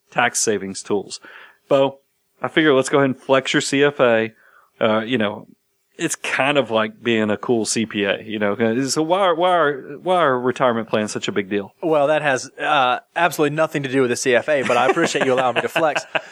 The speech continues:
Speaker 2: Um, the,
Speaker 1: I was actually flexing on my C P A, if you,
Speaker 2: well,
Speaker 1: if you didn't notice.
Speaker 2: What's amazing about retirement plans is it's the single best way to legally hide money from the government. We all know, and, and there have been gangsters who, who have been convicted of this, that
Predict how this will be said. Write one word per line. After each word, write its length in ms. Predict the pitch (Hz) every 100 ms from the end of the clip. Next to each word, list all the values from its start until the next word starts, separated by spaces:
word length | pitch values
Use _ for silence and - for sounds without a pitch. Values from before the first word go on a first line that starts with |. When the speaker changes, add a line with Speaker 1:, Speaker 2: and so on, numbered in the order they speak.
| - 185
Speaker 2:
Um, 140 | 185
the, 460 | 170 165 - 180 220
Speaker 1:
I 40 |
was 140 | 247 214
actually 200 | 196 175
flexing 420 | - 135 - 120
on 120 | 117
my 120 | 107
C 180 | 101 113
P 160 | - 101
A, 60 |
if 200 | 101 101
you, 100 | 127
Speaker 2:
well, 80 | -
Speaker 1:
if 100 | 117
you 80 | 123
didn't 160 | 117 107
notice. 360 | 98 92 - -
Speaker 2:
What's 240 | 202 214
amazing 540 | 196 208 240 220 196
about 320 | 160 147 139 143
retirement 440 | 139 143 139 131
plans 260 | 131 127 123
is 220 | 160 151
it's 160 | 170
the 100 | -
single 300 | 160 214 226
best 340 | 196 156 156 -
way 280 | 131 127 127
to 160 | 143
legally 800 | 143 160 175 196 208 170 147 143
hide 520 | 127 143 131 131 123
money 300 | 147 135 131
from 160 | 123 123
the 60 | 120
government. 360 | 123 110 113
We 100 | 143
all 200 | 165 208
know, 360 | 180 139 127 147
and, 140 | 131 131
and 180 | 131
there 80 | 135
have 100 | 135
been 160 | 143 131
gangsters 460 | 139 151 147 139
who, 220 | - 139 139
who 180 | 131
have 180 | 135 120
been 280 | 127 127 120
convicted 420 | - 123 190 156
of 60 | 120
this, 160 | 135
that 160 | 135